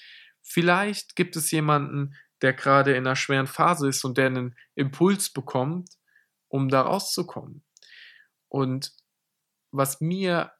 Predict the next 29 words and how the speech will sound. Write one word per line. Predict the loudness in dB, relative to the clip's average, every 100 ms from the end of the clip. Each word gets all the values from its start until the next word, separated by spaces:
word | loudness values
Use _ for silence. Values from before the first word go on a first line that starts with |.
| -4
auf | -4 -2
dem | -6
Herzen | 0 0 0 -4 -4
liegt | -4 -4
und | 0
was | 0 0
ich | -4
auch | -6 -6
tun | -4 -2
möchte, | -2 -4 -4 -6
ist, | -4 -2
dir | 0
mehr | 0 0 0
den | -4 -4
Blick | -6 -6 _ _
in | -4 0
das | 0 -2
Unternehmen | -6 -6 -6 -6 -6
zu | -8
geben, | -4 -4
das | -2 -4
Kevin | -4 -4 -4
und | -6 -6
ich | -8 -10 -14 _ _ _
gerade | -2 2 2
mit | 0 -4
unseren | -4 -2 -2
Mitarbeitern | -2 -2 0 0 -2 -4
aufbauen. | -6 -8 -10 -10 -10